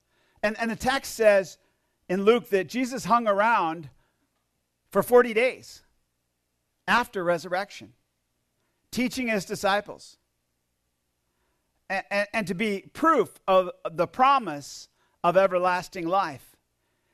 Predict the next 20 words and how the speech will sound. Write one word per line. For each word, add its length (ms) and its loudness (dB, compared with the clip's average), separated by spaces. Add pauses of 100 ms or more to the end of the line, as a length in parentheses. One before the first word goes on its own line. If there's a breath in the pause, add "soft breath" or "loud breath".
(160)
And, 200 -2
and 160 0
what 200 6
was 140 -2
he 160 -8
teaching 420 -6
them 140 -2
about, 380 0 (1600)
according 200 -8
to 40 -12
the 60 -8
verse? 340 -12 (1500)
The 80 -8
kingdom 320 -4
of 100 -6
God, 280 0 (440)
which 180 0
is 140 -2
the 80 -8
gospel. 600 2